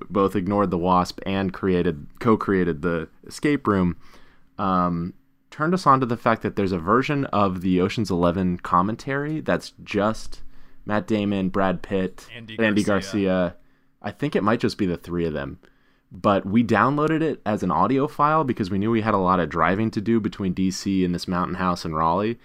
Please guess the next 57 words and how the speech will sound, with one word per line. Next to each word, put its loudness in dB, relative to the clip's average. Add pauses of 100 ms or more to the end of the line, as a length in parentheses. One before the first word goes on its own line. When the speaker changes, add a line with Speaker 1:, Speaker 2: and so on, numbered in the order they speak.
(300)
Speaker 1:
Listened 2
to 6
it 6
as 4
we 2
were 2
driving. 0 (580)
Then 0
once -2
we 4
got 4
to -6
the 0
mountain 4
house, 0
went 0
ahead 2
and -4
popped 2
in 2
the 2
D -2
V 0
D 0
because -4
there -2
was -6
no -2
Wi-Fi 0
or -6
streaming. -4 (580)
Luckily, 2
we 2
were 0 (380)
locked 2
and 0
loaded 2
with 0
the 2
Ocean's -2
Eleven -2
D -2
V -4
D -2
Speaker 2:
It -2
was, -2
it -6
Speaker 1:
special -2
Speaker 2:
was -2
literally -2
Speaker 1:
features. 0
Speaker 2:
our -4
only -6
source -6
of -12
media. -10
<laughs> -20